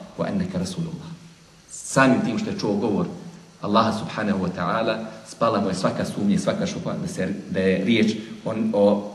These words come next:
nečemu što je mogao čovjek da, da izmisli. E, kada je primio islam, podučio se osnovama vjere i naš poslanik, sallallahu alejhi ve sellem, ga je poslao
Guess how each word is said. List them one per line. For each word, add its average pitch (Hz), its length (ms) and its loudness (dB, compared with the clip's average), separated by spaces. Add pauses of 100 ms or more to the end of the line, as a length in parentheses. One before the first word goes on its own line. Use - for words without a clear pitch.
nečemu 127 540 4
što - 140 0
je 98 60 4
mogao 117 240 6
čovjek 104 280 2
da, 98 100 2 (340)
da 107 140 2 (100)
izmisli. 98 460 2 (1300)
E, 113 240 6 (480)
kada 185 220 10
je 175 460 8
primio 196 340 10
islam, - 440 6 (840)
podučio 139 460 8
se 120 260 6 (340)
osnovama 127 520 8
vjere 196 400 6 (180)
i 131 60 2
naš 170 200 8
poslanik, 160 320 6
sallallahu 139 400 8
alejhi 123 180 8
ve 117 60 4
sellem, 170 200 8
ga 127 80 8
je 113 120 6
poslao 190 720 6